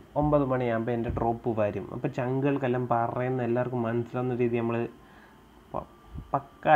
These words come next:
ലോക്കലായിട്ടാണ് സംസാരിക്കുന്നത്. കാരണം എല്ലാ കൂട്ടുകാരും കാണുന്ന പത്തിൻ്റെ ഇരുപത്തൊമ്പതിൻ്റെ ഒക്കെ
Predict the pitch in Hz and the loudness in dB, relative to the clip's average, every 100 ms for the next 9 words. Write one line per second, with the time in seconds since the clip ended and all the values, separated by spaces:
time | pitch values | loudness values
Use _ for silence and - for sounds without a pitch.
0 | 131 120 123 120 127 117 104 107 104 104 | 6 4 2 2 2 4 2 -4 -6 -8
1 | 104 104 104 104 107 113 113 110 123 123 | -6 -6 -6 -4 -2 -2 -2 0 -2 -2
2 | 117 110 127 127 123 117 113 120 127 123 | -4 -2 -2 -2 -2 -2 -2 -2 -2 -2
3 | 110 107 113 113 123 120 123 120 123 123 | -4 -4 -4 -2 -2 -2 -2 -2 -2 -2
4 | 123 123 | -4 -4